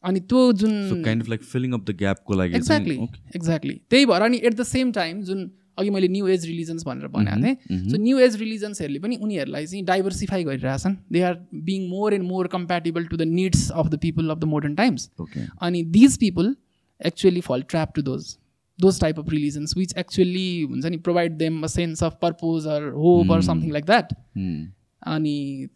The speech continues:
Speaker 1: अब जस्तो, for example, एउटा सोसियल कजको लागि, अ, अ, like, इन्भाइरोमेन्टल एफरेस्टेसन प्रोजेक्टहरू गरिदिरहेको हुन्छ क्या रिलिजनले।
Speaker 2: Hmm।
Speaker 1: कल्ट कल्चर त त्यसरी हुने हो नि त।
Speaker 2: Mm-hmm।
Speaker 1: अब that is a very significant thing to,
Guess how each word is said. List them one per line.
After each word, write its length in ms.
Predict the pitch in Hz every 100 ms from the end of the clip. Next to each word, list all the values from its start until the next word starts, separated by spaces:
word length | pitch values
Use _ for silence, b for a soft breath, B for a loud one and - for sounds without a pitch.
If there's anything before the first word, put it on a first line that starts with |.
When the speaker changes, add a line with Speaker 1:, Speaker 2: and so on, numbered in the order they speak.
| 180
Speaker 1:
अब 120 | 175
जस्तो, 260 | 175 - 190
for 200 | 170 170
example, 260 | 185 180
एउटा 120 | 180 180
सोसियल 340 | 233 220 220 190
कजको 240 | 185 185
लागि, 240 | 175 190
अ, 80 | -
अ, 580 | 175 156 185 175 - 180
like, 200 | 170 165 -
इन्भाइरोमेन्टल 540 | 190 190 175 170 165 170
एफरेस्टेसन 540 | 185 170 - 160 170
प्रोजेक्टहरू 480 | 175 160 160 139 143
गरिदिरहेको 400 | 151 151 156 147
हुन्छ 160 | 143
क्या 140 | 170 165
रिलिजनले। 480 | 160 156 151 147 151
Speaker 2:
Hmm। 560 | - 208 107 202 196
Speaker 1:
कल्ट 220 | 196 196
कल्चर 320 | 175 170 170 170
त 60 |
त्यसरी 340 | 170 190 208 170
हुने 160 | 143
हो 100 | 147
नि 80 | 165
त। 40 |
Speaker 2:
Mm-hmm। 240 | 160 101 113 B B B 196
Speaker 1:
अब 80 | 214
that 220 | 226 233
is 140 | 214
a 100 | 208 160
very 520 | 185 233 220 190 165 165 220
significant 600 | 202 214 202 196 196 190
thing 180 | 190
to, 60 | 180